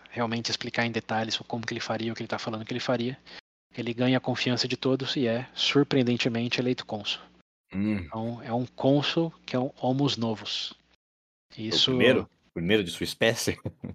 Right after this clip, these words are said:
Speaker 1: Então, não, não tenho certeza se é o primeiro, mas é o
Speaker 2: Ah.
Speaker 1: primeiro mais relevante nesse
Speaker 2: Relevante,
Speaker 1: sentido.
Speaker 2: ok.
Speaker 1: É, porque não só ele era um homus novus, mas era um homus novus num momento crítico pra Roma, porque tava uma guerra ali,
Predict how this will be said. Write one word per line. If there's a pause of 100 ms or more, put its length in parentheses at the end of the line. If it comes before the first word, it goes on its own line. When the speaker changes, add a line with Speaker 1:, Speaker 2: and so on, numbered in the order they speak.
Speaker 1:
Então, (100)
não,
não
tenho
certeza
se
é
o
primeiro,
mas
é
o
Speaker 2:
Ah.
Speaker 1:
primeiro
mais
relevante
nesse
Speaker 2:
Relevante, (200)
Speaker 1:
sentido. (140)
Speaker 2:
ok.
Speaker 1:
É,
porque
não
só (380)
ele
era
um
homus
novus,
mas
era (560)
um
homus
novus
num
momento (300)
crítico
pra
Roma,
porque (480)
tava
uma
guerra
ali,